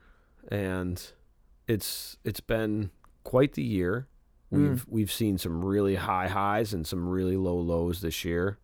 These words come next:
Speaker 1: for both of us. And what is something that you've learned, man, from your journey? You've, you've been able to, like, you, you got to put a lot of stuff down in that book of yours.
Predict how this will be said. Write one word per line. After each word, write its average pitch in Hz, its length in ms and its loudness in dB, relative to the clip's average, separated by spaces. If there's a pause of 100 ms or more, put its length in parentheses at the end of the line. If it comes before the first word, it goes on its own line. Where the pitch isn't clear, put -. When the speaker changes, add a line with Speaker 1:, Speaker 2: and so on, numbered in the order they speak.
Speaker 1:
for - 140 -6
both 82 280 -2
of 82 100 -2
us. - 280 -6 (680)
And 87 640 -2 (1120)
what 151 280 6
is 220 120 2
something 165 420 4
that 127 100 6
you've 135 340 2
learned, 82 440 2
man, 80 320 0
from 98 180 -6
your 113 160 2
journey? 82 360 0
You've, 143 400 2
you've 147 300 2
been 160 140 6
able 110 300 6
to, 92 520 0 (880)
like, 82 240 -2 (120)
you, 139 340 4
you 123 200 4
got 151 220 8
to 101 60 -4
put 131 180 2
a 107 60 2
lot 95 300 2
of 87 60 -2
stuff - 440 0 (140)
down 85 540 -4 (800)
in 82 140 -2
that 80 280 -2
book 85 180 -2
of 78 140 -4
yours. 64 540 -6